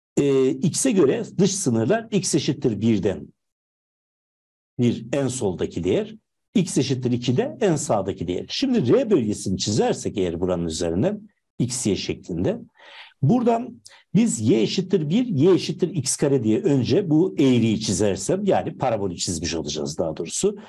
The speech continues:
Bu parabolün y eşittir x karenin orijinden geçen, e, kolları yukarıya doğru olduğunu biliyoruz.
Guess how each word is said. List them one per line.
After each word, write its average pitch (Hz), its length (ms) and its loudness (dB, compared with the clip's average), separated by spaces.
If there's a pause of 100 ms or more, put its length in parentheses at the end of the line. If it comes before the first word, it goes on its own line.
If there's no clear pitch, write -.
(400)
Bu 220 200 2
parabolün 190 720 0 (640)
y 123 120 2
eşittir - 300 -4
x 101 200 -2
karenin 107 320 0
orijinden 165 600 2
geçen, 120 440 -2 (360)
e, 127 380 4
kolları 147 360 4
yukarıya 127 440 4
doğru 104 240 4
olduğunu 104 300 2
biliyoruz. 120 540 0